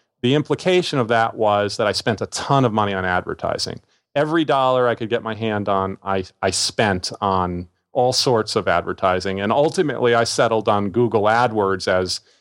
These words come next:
as the most practical,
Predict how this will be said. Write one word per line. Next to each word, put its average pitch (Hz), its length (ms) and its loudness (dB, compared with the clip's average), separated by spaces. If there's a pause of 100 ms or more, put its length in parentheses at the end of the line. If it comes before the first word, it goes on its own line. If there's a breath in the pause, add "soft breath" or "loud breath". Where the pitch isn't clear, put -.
(140 soft breath)
as 113 200 0
the 117 100 0
most 113 580 0 (300)
practical, 104 920 -2